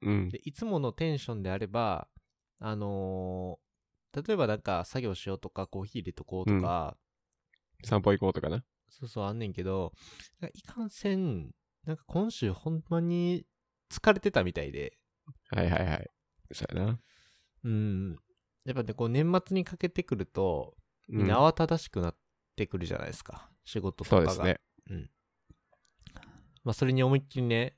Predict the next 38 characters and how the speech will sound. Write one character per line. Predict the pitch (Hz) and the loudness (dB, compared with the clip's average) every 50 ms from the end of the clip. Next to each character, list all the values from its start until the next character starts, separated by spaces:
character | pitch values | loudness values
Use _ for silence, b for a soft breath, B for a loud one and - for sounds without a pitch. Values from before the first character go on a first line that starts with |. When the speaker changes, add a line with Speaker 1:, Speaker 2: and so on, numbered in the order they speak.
| _ _ | _ _
Speaker 2:
あ | - 98 | -2 -2
の、 | 95 - | -2 0
体 | - - 113 110 117 | 0 0 2 2 2
持 | 98 92 | 0 0
っ | 85 | -2
て | - - | -6 -4
か | - - 101 | 0 2 2
れ | 98 | 2
た | - - 92 | 2 0 0
な | 87 87 | 0 0
っ | 85 - | -2 -4
て | _ - 85 | _ -4 -4
い | 82 | -4
う | 82 | -4
の | 82 80 - | -4 -6 -4
と、 | - 85 82 - - - - B B B B B B - | -2 -2 -2 -2 -6 -10 -16 B B B B B B -2
心 | - 107 95 110 98 | 2 4 6 6 6
も | 104 - | 4 2
持 | 85 87 | 0 -2
っ | 80 | -4
て | - - - 87 | -4 -6 -4 0
か | 104 98 | 2 2
れ | 90 82 | 2 2
た | 80 80 | 0 0
な | 82 80 | -2 -2
っ | - | -4
て | - _ - | -8 _ -8
い | 90 | -8
う | - | -6
の | - | -6
が | 87 90 | -8 -8
あ | - | -10
っ | |
て。 | - - 90 | -8 -4 0
Speaker 1:
う | 90 | 4
ん。 | |
あ | 92 95 98 95 92 92 90 90 90 92 | 4 6 6 6 6 6 6 4 4 2
ー、 | 98 | 0